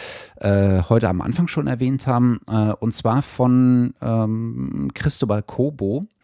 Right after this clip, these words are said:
Von dem hat man, wenn man den, das Faculty One thousand Research Blog ein bisschen mitliest, hat man von dem schon öfter mal gehört.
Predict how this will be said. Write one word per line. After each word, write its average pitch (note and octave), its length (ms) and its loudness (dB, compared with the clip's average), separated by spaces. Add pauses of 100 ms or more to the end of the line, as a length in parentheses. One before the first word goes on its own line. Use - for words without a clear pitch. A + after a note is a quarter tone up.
(720)
Von - 340 2
dem D#3 300 0
hat - 100 -8
man, D3 220 2
wenn C3+ 100 4
man C#3 300 2
den, B2 280 0
das A#2+ 220 -4
Faculty D3+ 420 -2
One B2+ 200 0
thousand B2 360 0
Research C#3 460 0
Blog G2+ 220 -2
ein A#2 100 2
bisschen A2 300 0
mitliest, A2 520 -2
hat C#3 140 -6
man C3+ 140 4
von B2+ 180 0
dem B2 200 2
schon - 180 -6
öfter - 260 -4
mal G2+ 180 -2
gehört. F2 500 -10